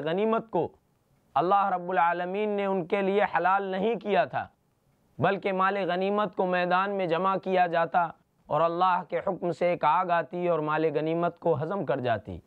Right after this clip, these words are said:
لیکن اللہ کے نبی علیہ الصلاۃ والسلام کو یہ فضیلت عطا کی گئی کہ آپ اور آپ کی امت کے لیے مال غنیمت کو حلال کر دیا گیا۔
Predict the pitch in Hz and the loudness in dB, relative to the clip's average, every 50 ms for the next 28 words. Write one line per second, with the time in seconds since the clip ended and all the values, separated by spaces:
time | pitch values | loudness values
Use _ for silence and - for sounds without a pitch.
0 | _ _ _ _ - 143 175 165 170 180 170 170 170 180 185 175 160 180 175 170 | _ _ _ _ 0 0 2 2 0 -2 -2 0 2 2 2 0 0 -4 -6 -4
1 | 175 196 190 170 175 175 190 180 - - 175 180 175 165 175 170 165 165 - 170 | -2 0 0 2 2 0 -2 -4 -2 0 2 2 2 0 -2 -4 -4 -2 0 2
2 | 170 180 185 202 185 - 185 190 170 - - 165 156 180 196 202 196 185 - - | 2 2 0 -2 -4 -4 -4 -4 -4 -4 -4 -2 0 0 0 0 0 -2 -4 -2
3 | - 190 185 180 - - 202 190 180 196 202 208 208 208 _ _ _ _ _ _ | 0 2 2 2 0 -2 -6 -2 0 0 0 0 -2 -4 _ _ _ _ _ _
4 | _ - 160 156 156 165 180 196 202 185 - 185 170 175 175 190 190 - _ - | _ 0 2 4 4 4 4 2 0 0 -2 -2 0 2 2 0 0 -2 _ -6
5 | 196 180 175 180 180 190 202 196 196 - 190 185 190 190 196 196 180 170 170 170 | -4 -2 -2 -2 0 0 -2 -2 -2 -2 -2 0 0 0 0 0 2 2 2 2
6 | 180 175 151 151 160 175 180 185 190 196 - - - 180 - - 160 185 196 208 | 2 0 0 0 -2 -2 0 0 -2 -2 -2 -2 -2 -2 0 0 2 2 2 2
7 | 208 170 196 170 147 139 131 127 117 110 101 98 92 | 0 -2 -6 -6 -6 -4 -4 -4 -4 -4 -4 -6 -10